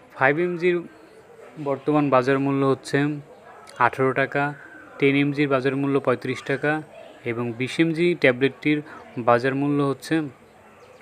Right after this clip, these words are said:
ষাট টাকা। তো যাই হোক, তো এখন আমি Intimate ফাইভ বা Intimate টাডালফিল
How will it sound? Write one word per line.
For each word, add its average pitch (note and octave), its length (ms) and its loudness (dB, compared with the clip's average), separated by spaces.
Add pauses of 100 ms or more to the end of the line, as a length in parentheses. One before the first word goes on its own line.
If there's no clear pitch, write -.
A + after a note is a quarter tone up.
(680)
ষাট B2+ 220 2 (140)
টাকা। A2+ 200 -4 (1040)
তো C3+ 80 -2 (100)
যাই B2 220 4
হোক, D3 140 4 (560)
তো - 60 -2 (120)
এখন C#3 160 0 (100)
আমি D3 120 2 (160)
Intimate C3+ 420 -4 (140)
ফাইভ B2+ 260 4 (500)
বা A#2 100 0 (160)
Intimate C#3 440 -4 (480)
টাডালফিল B2+ 540 0